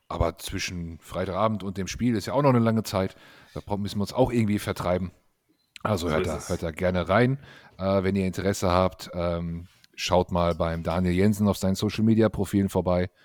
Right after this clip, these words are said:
Speaker 1: Und, ähm, ja, dann wünsche ich uns ein angenehmes Spiel.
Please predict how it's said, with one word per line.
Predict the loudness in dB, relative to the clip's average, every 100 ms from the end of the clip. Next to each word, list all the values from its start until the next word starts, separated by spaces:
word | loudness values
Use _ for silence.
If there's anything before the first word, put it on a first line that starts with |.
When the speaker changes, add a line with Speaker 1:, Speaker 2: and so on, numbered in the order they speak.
| -20 -20 -20 -18
Speaker 1:
Und, | -6 -4 -2 -4 -10 -14 -14 -10
ähm, | -8 -8 -10 -12 -18 _ _ _ _
ja, | 6 6 6 -2 2
dann | 6 6 6
wünsche | 4 4
ich |
uns | 0 -2
ein | -6 -8 -10 -12
angenehmes | -12 -10 -6 -6 -6 -10
Spiel. | -8 -2 0 0